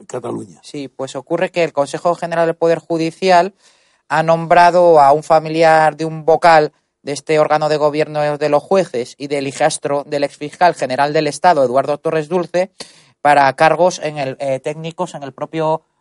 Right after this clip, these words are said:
Speaker 2: eh, Consejo General del Poder Judicial y dicen sin que exista una explicación plausible que los justifique. O sea, nepotismo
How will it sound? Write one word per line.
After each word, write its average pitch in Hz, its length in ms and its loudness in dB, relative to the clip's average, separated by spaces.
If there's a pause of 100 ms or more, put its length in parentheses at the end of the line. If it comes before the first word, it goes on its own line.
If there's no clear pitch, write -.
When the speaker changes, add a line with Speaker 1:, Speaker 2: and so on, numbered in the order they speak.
Speaker 2:
eh, 127 260 -6
Consejo 131 400 -4
General 135 520 -4
del 131 140 -2
Poder 123 200 -4
Judicial 165 540 -2
y 143 80 -12
dicen 190 400 -4 (220)
sin 180 260 -6
que 170 80 2
exista 196 320 -2
una 202 100 0
explicación 170 600 -2
plausible 160 600 -2
que 139 120 -8
los 117 120 -4
justifique. 110 580 -14
O 107 60 -14
sea, 127 160 -2
nepotismo 165 760 -4